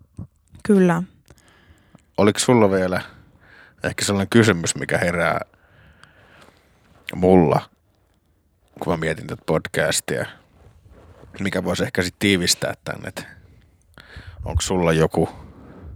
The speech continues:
Speaker 2: viesti, mitä sä haluaisit, mitä sä haluaisit sano-, mitä sä halusit sanoa tällä Extempore podcastilla?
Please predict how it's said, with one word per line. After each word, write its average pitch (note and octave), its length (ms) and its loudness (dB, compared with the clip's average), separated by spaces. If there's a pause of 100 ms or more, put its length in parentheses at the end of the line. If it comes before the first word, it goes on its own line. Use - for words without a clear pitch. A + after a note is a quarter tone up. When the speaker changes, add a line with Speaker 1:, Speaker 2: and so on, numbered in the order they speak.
(760)
Speaker 2:
viesti, G#2+ 480 4
mitä D#2 260 -8
sä E2 220 -2 (240)
haluaisit, A1 400 -6
mitä A2 200 0
sä G2+ 140 0
haluaisit D#2+ 500 -2
sano-, F#2 380 -2
mitä A#2 180 -2
sä G#2+ 120 -2
halusit F#2 460 -2
sanoa F#2 360 -6 (140)
tällä - 320 -8 (640)
Extempore - 720 -4
podcastilla? - 920 -8